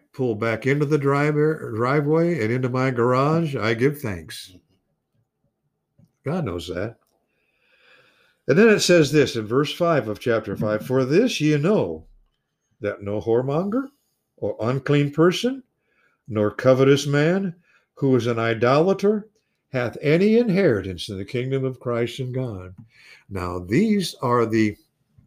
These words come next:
Speaker 1: are the evidences of lost people.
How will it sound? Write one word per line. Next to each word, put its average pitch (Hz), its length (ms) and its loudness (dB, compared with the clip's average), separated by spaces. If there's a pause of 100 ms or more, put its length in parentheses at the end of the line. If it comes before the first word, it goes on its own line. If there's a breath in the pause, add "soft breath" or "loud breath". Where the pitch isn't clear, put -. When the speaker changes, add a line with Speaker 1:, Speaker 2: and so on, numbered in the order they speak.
(680)
Speaker 1:
are 101 160 0
the 110 280 2
evidences 107 720 0 (480)
of 101 140 -6
lost 143 340 -2
people. 90 380 -8